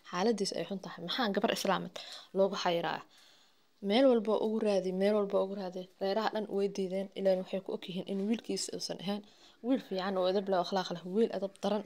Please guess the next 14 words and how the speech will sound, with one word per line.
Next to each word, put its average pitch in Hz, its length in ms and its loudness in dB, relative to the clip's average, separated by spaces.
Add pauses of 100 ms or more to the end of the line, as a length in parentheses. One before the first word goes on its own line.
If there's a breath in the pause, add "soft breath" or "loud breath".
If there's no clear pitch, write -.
(100)
oo 196 220 -6
waxyaabo 190 440 -2
xun - 220 -4
isticmaala. 160 600 0 (760 soft breath)
Mukhadaraad, 190 840 0 (260)
mandoori, 190 640 2
eh, 190 240 -4
qashin - 480 2
ayuu 190 200 -4
isticmaalaa. 147 600 -6 (1700)
Sigaarka 226 600 2
ma 196 120 -4
dhaafo. - 340 -4 (800 soft breath)
Ileen 226 320 2